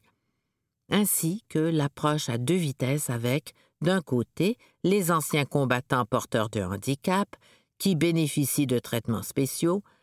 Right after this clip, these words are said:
tandis que les autres personnes handicapées se voient privées de certains services. Le comité est aussi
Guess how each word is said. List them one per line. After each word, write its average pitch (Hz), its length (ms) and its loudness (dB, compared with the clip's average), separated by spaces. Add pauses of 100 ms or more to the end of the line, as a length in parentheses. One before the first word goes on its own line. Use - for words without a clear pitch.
(280)
tandis 180 340 2
que - 140 -2
les 120 240 0
autres 202 260 0
personnes 151 600 0
handicapées 117 840 -4 (540)
se - 180 0
voient 147 460 2
privées 165 500 0
de 165 220 0
certains 143 420 0
services. 107 720 -6 (1400)
Le 160 80 2
comité 175 460 2
est 151 200 2
aussi 160 400 2